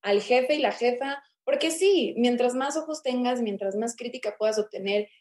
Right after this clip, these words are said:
y, como dices, de panoramas diferentes, más rico y más completo va a ser tu propuesta. Y también me gustó mucho que dijeras como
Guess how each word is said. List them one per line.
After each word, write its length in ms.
y, 100
como 200
dices, 380
de 320
panoramas 560
diferentes, 680
más 320
rico 440
y 80
más 220
completo 760
va 80
a 40
ser 160
tu 140
propuesta. 580
Y 180
también 320
me 80
gustó 260
mucho 280
que 120
dijeras 600
como 540